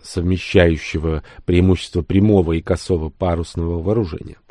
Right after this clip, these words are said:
Вот она идет сейчас впереди и чуть слева в одной миле, ведя наблюдение впереди по курсу. Беркут же рыскает вокруг, обшаривая окружающее пространство радаром, но близко к испанцам не приближается.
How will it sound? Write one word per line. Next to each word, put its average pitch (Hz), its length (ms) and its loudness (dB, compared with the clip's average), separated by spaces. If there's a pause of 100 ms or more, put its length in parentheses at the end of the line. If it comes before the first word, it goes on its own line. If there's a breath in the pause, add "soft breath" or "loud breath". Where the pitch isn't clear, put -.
(280 loud breath)
Вот 185 160 4
она 190 240 6
идет 110 280 4
сейчас 104 260 2
впереди 95 500 -2
и 90 80 -2
чуть - 240 -8
слева 107 460 4
в 95 80 -2
одной 85 320 -2
миле, 123 340 2
ведя 85 300 0
наблюдение 80 560 -2
впереди 78 400 -8
по 80 120 -8
курсу. - 380 -20 (340)
Беркут 104 640 2
же 98 140 4
рыскает 98 480 2
вокруг, 101 480 2
обшаривая 85 480 -2
окружающее 85 540 -4
пространство 85 720 -6
радаром, 98 460 0 (380 loud breath)
но 135 120 6
близко 160 340 4
к - 60 0
испанцам 113 520 0
не 104 100 4
приближается. 87 800 -4